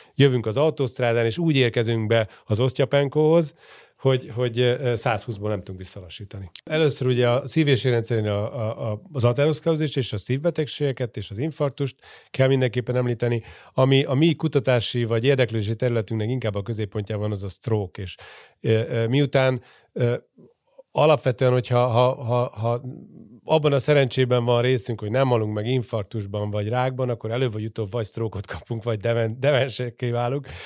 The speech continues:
Tehát azt gondolom, hogy ez egy igazán szép feladat, hogy alapvetően ezt a kockázati csoportot megpróbáljuk csökkenteni. Úgy tűnik, hogy ez, ez ténylegesen az életmódunkban van kódolva,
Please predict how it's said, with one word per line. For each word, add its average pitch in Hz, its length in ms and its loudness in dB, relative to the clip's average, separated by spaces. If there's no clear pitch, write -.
Tehát - 420 0
azt 156 200 4
gondolom, 143 160 2
hogy 135 180 6
ez - 0 -
egy 143 120 4
igazán 139 420 6
szép 127 320 2
feladat, 110 500 0
hogy 107 140 -8
alapvetően 110 520 -4
ezt 110 260 -2
a 104 160 -4
kockázati 113 800 2
csoportot 107 680 0
megpróbáljuk 101 500 -6
csökkenteni. 151 640 0
Úgy 202 200 -4
tűnik, 139 280 2
hogy 135 180 2
ez, 131 200 0
ez 127 140 -6
ténylegesen 107 540 0
az 104 120 -2
életmódunkban 107 760 0
van 101 140 -4
kódolva, 147 520 4